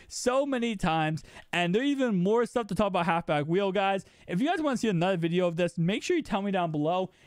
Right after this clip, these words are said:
'cause I will go ahead and continue to make more videos about this. But first off, what you want on a halfback wheel is gonna go ahead and, go ahead and drag route, slant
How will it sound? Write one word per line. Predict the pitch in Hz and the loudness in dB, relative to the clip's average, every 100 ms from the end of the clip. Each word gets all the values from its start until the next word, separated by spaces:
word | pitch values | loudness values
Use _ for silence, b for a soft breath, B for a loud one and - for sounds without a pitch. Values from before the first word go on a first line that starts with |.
| b | b
'cause | 247 | -2
I | 262 | -2
will | 190 202 190 | 0 0 0
go | 202 | 0
ahead | 170 180 | 2 0
and | 165 160 | -2 -2
continue | 151 139 - 180 185 | -4 -2 -2 0 2
to | |
make | 165 151 | 0 0
more | 147 143 | -2 -2
videos | 147 165 156 | 0 0 0
about | 160 156 | 0 0
this. | 160 151 - B B | 0 -2 -6 B B
But | 240 240 | -2 -2
first | 254 262 254 | 0 0 2
off, | 247 214 | 0 0
what | 196 262 | 0 0
you | 262 | 2
want | 247 | 2
on | 214 | 0
a | |
halfback | 190 202 - 127 - | 0 0 0 -2 0
wheel | 247 269 | -2 0
is | 175 | 0
gonna | 226 | -2
go | 254 | 0
ahead | 226 | 0
and, | 165 - 160 | -2 -6 -4
go | 180 | -2
ahead | 175 | 0
and | 143 147 - | -2 -8 -8
drag | 156 156 175 202 | 0 2 2 0
route, | 202 226 240 - B B B B _ _ _ - | 0 0 -4 -12 B B B B _ _ _ -20
slant | - 160 190 226 - - | -8 -2 0 -2 -6 -18